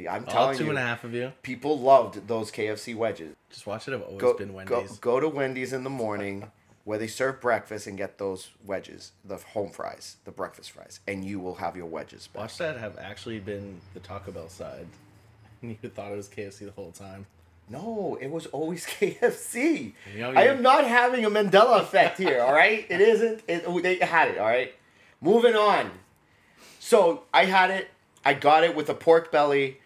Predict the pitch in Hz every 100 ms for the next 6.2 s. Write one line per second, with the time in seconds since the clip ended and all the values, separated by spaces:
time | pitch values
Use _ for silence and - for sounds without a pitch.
0 | _ _ 123 123 139 147 165 147 151 -
1 | 151 143 139 131 - 135 156 160 - 123
2 | 120 117 - _ _ - 196 190 185 190
3 | 180 - 170 156 104 _ _ _ _ _
4 | 139 156 151 - _ _ - - - 143
5 | 143 127 139 - 180 208 202 196 190 165
6 | 165